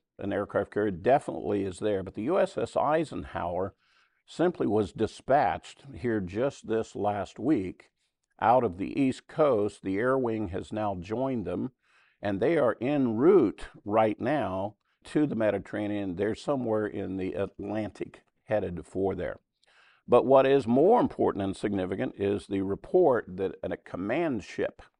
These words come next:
and other support ships have joined the carrier battle group, and those are much more significant assets because they carry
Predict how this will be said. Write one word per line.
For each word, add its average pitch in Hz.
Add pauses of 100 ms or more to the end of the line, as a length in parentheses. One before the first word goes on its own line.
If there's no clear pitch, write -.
(580)
and 110
other 143
support -
ships -
have 98
joined 127
the 95
carrier 92
battle 90
group, 98
and 98
those 143
are 113
much 110
more 107
significant 98
assets 98
because 98
they 117
carry 117